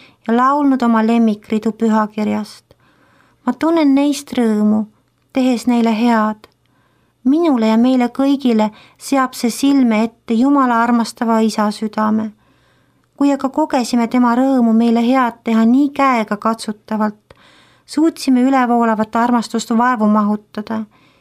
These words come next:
Kõigi meie südamest kõlas tänulaul: "Mu isa, kui hea sa oled." Olime end oma Maria õeskonnas pühendanud käima ristiteed.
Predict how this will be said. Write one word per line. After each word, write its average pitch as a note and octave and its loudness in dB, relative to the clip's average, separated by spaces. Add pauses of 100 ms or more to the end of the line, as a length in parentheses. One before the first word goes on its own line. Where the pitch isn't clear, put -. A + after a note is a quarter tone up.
(340)
Kõigi D#4 0
meie A#3+ 2
südamest B3 -2
kõlas A#3 -2
tänulaul: G#3+ 0 (340)
"Mu A#3 2
isa, B3+ 0
kui C#4 0
hea A#3+ 0
sa G3+ -4
oled." G#3 -6 (1040)
Olime D#4+ 2
end A#3+ 0
oma A3+ 2
Maria B3+ 2
õeskonnas A#3 -2
pühendanud A3 0
käima A#3 2
ristiteed. A3 -4